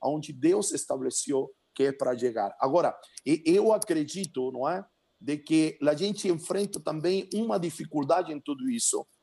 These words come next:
é que a gente, às vezes,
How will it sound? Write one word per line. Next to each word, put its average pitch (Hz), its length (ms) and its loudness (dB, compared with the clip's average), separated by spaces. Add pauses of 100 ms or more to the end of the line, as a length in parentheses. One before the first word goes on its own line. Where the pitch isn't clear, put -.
(260)
é 151 160 6
que 156 480 2 (260)
a 151 180 6
gente, 202 840 0 (400)
às 143 200 2
vezes, - 520 0